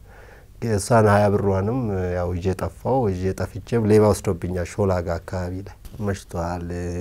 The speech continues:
እንደሄድኩኝ እኔም ዝም ብዬ፣ ዝም ብዬ የሆነ ቦታ ነው ለጥ ያልኩት። ከዛ ተሰብስበው ባሉ መሀል ዱርዬዎች መሀል ገባው። ፈሪቼ ነው እሱንም ጠጋ ያልኩት። ጠጋ ስል ተቀበሉኝና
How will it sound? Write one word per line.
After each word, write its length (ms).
እንደሄድኩኝ 640
እኔም 240
ዝም 180
ብዬ፣ 180
ዝም 160
ብዬ 140
የሆነ 220
ቦታ 220
ነው 140
ለጥ 260
ያልኩት። 400
ከዛ 300
ተሰብስበው 540
ባሉ 300
መሀል 280
ዱርዬዎች 480
መሀል 300
ገባው። 440
ፈሪቼ 480
ነው 140
እሱንም 320
ጠጋ 240
ያልኩት። 400
ጠጋ 200
ስል 220
ተቀበሉኝና 760